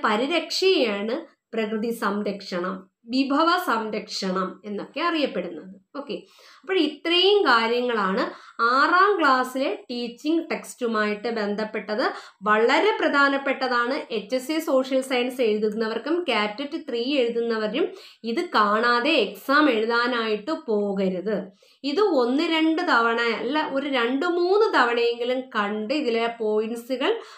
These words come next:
മനസ്സിലാക്കിയതിന് ശേഷം മാത്രം പോവുക. നിങ്ങൾക്ക് ഇതിൽ നിന്ന് ഒരു മാർക്കെങ്കിലും ഉറപ്പിക്കാൻ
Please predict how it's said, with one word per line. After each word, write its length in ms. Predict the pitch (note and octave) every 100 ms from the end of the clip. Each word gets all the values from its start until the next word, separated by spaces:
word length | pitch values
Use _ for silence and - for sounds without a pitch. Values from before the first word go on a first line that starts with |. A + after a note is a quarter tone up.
| - G#3
മനസ്സിലാക്കിയതിന് 880 | A#3+ C4 C#4+ A3 G#3+ G#3+ A#3+ B3 B3+ A3+
ശേഷം 380 | A3 A3+ C#4 A#3+
മാത്രം 360 | G#3+ G#3+ C4+ D4 C#4
പോവുക. 280 | B3 A#3+ B3 D#4 - - A#3
നിങ്ങൾക്ക് 340 | B3+ D4+ D4+ A#3+
ഇതിൽ 180 | B3+ C4+ C4
നിന്ന് 220 | B3+ D4 A3+ C4
ഒരു 200 | D#4 F4 D4
മാർക്കെങ്കിലും 680 | B3+ B3+ B3 C4 B3+ C4 D4 A#3
ഉറപ്പിക്കാൻ 520 | G#3 B3 - C4+ -